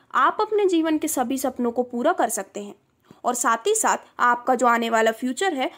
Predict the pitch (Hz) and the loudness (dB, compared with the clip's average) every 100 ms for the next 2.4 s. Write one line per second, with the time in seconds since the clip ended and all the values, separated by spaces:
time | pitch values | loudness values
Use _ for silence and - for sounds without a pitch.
0 | _ 233 233 262 262 285 320 311 349 403 | _ 0 0 -2 -4 -4 -2 0 2 2
1 | 427 427 392 - 226 214 247 349 269 208 | 2 2 0 -2 -2 0 2 0 0 -4
2 | 202 - 202 202 | -6 -10 -14 -14